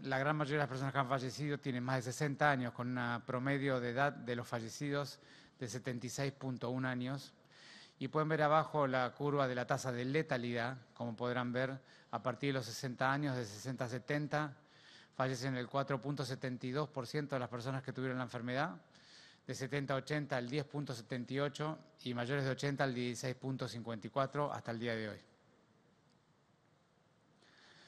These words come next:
Aquí lo que tienen pintado son los barrios que ya estamos trabajando activamente de manera permanente, eh, con el programa Detectar.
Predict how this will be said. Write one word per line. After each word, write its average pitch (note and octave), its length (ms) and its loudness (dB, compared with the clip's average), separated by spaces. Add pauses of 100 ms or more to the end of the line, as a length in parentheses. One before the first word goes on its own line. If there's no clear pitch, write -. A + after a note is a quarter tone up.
(680)
Aquí B2 220 0
lo D#3+ 100 8
que D3+ 100 4
tienen D3+ 240 4
pintado D3 380 4
son C#3+ 180 2
los C3 120 2
barrios C#3+ 340 4
que B2 320 -2
ya C3+ 120 2
estamos C#3+ 300 2
trabajando C#3 640 2
activamente D3 680 2
de C#3+ 60 2
manera B2 520 2
permanente, C3 800 0
eh, A2+ 400 -4
con A#2 160 -6
el A#2 120 -4
programa B2 360 0
Detectar. C3 680 -2